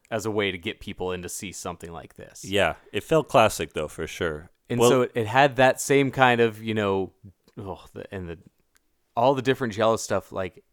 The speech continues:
Speaker 1: the domineering mother, Zelda Rubinstein, is
Speaker 2: Mm-hmm.
Speaker 1: got that gothic house. A lot of Darge-, uh, Dario Argento stuff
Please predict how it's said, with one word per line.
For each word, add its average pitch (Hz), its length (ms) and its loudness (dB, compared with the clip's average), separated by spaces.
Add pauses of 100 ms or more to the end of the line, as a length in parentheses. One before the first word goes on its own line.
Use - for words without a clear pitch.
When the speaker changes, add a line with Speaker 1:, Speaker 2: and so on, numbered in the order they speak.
(140)
Speaker 1:
the 98 200 -2
domineering 110 680 2
mother, 90 340 -6
Zelda 92 340 -6
Rubinstein, 87 600 -10
is 85 320 -10
Speaker 2:
Mm-hmm. 90 380 -8 (240)
Speaker 1:
got 110 180 -2
that 107 460 -4
gothic 113 480 2
house. - 600 -6 (600)
A 120 40 -10
lot 170 160 4
of 170 100 0
Darge-, 147 680 0
uh, 131 160 2
Dario 131 380 4
Argento 107 600 0
stuff - 440 -10